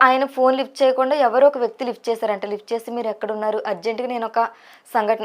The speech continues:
నేను ఒక స్థలం చెప్తాను, అక్కడికి మీరు రండి" అని చెప్పినప్పుడు రఘుయేల్ గారు అన్నారంట,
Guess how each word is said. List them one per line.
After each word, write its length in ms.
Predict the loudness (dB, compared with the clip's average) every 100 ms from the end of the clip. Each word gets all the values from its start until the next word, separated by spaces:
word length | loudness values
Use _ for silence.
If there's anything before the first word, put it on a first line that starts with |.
| -6
నేను 220 | -4 -2
ఒక 120 | -2
స్థలం 340 | -2 0 0 -2
చెప్తాను, 380 | -4 -4 -4 -4
అక్కడికి 260 | -6 -6
మీరు 240 | -6 -2 0
రండి" 320 | -2 -2 -4
అని 100 | -4 -10
చెప్పినప్పుడు 500 | -8 -8 -8 -8 -8 -12 _ _ _ 0
రఘుయేల్ 360 | 0 2 2
గారు 160 | 2 0
అన్నారంట, 380 | 0 -2 -2